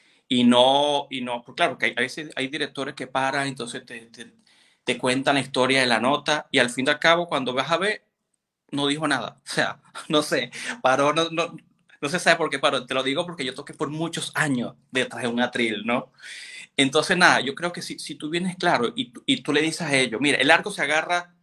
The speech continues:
desde la punta", y ellos te dicen, "No, así no es, se agarra el talón", "No, desde la punta".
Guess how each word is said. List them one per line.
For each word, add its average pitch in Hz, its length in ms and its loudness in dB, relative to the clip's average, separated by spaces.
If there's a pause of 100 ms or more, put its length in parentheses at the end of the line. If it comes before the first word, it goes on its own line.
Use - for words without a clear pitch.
(180)
desde 147 260 -4
la 127 140 -2
punta", 120 460 -6 (640)
y 135 80 -2
ellos 139 80 -2
te 160 60 -6
dicen, 143 200 -10
"No, 180 300 -4 (140)
así 147 220 -2
no 180 100 -2
es, 180 100 0
se 147 80 -2
agarra 156 160 0
el 175 80 -2
talón", 123 320 0
"No, 143 160 0
desde 123 140 -4
la 110 140 4
punta". 120 440 -2